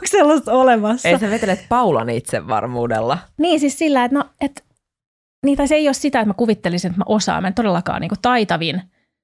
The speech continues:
Speaker 1: Mut mulla on niinku juttuja, mitä mä haluan tehdä, ja sit mä ajattelen, että, että ehkä joku muukin tästä,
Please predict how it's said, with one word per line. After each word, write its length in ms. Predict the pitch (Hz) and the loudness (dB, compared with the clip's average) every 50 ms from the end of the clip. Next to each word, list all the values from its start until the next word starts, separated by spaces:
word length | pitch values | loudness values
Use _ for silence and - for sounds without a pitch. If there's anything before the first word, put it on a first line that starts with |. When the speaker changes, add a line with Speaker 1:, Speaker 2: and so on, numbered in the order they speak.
| _ _ _ _ _ _ _ _ _ _ _ _ _ _ _ _ _ - | _ _ _ _ _ _ _ _ _ _ _ _ _ _ _ _ _ -4
Speaker 1:
Mut 160 | 214 208 - 214 | -4 -2 0 2
mulla 200 | 220 220 220 208 | 2 4 4 4
on 60 | 208 | 2
niinku 300 | 208 202 180 202 202 196 196 - - _ _ _ _ _ _ - - | 0 0 0 0 0 0 0 -2 -4 _ _ _ _ _ _ -4 -2
juttuja, 340 | 254 262 - - 208 190 | -2 -2 -2 -2 0 0
mitä 120 | 190 - - | 0 0 -2
mä 80 | 170 | 0
haluan 240 | 180 185 170 180 180 | 0 0 0 0 0
tehdä, 220 | 240 247 233 220 202 | 0 0 0 0 0
ja 80 | 190 | -2
sit 80 | 185 - | -2 -4
mä 60 | 180 | -4
ajattelen, 240 | 180 180 - 180 170 | -4 -4 -4 -4 -6
että, 140 | 160 - - | -4 -6 -8
että 140 | - - 202 | -6 -4 -4
ehkä 200 | 196 - - 214 | -4 -2 0 0
joku 200 | 202 185 - 190 | 0 0 0 0
muukin 360 | 196 190 185 185 185 185 - | 0 0 0 -2 -4 -8 -6
tästä, 340 | - 214 214 - - 233 240 | -6 -8 -8 -6 -6 -6 -6